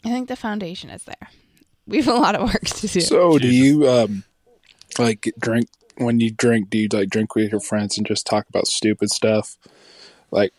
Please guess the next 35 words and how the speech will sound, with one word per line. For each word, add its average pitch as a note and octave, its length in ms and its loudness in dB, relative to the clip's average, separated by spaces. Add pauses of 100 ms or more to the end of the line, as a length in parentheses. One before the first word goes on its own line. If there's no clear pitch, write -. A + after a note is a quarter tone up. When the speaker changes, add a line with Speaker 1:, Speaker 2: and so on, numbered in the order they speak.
(160)
Speaker 2:
I A#2+ 140 2
drink A#2 340 0
with, - 240 -2
uh, F2+ 160 0
buddies F#2 500 -2
and F2+ 300 -6
we, F#2+ 300 -4
we G2+ 160 -2
talk - 360 -4
about, F2+ 320 -6
uh, F2+ 260 -8 (440)
stupid - 400 -2
stuff. - 340 -4
Like, F#2+ 300 -2
um, F#2+ 300 -4 (500)
like, - 240 0
one B2+ 140 2
of A2+ 40 4
the A2 60 -8
things A2 340 0
was, A2 420 0
that A2 220 2
came A2 240 0
up G#2 220 -2
was, G#2 180 -2
uh, G2+ 220 0
do F#2+ 100 0
you G#2+ 100 4
think - 380 -2
God G2+ 380 0
wept G2+ 540 -2
when F#2+ 300 -4 (460)
Ellen A2 280 2
Page G#2 440 0
become, G2 460 0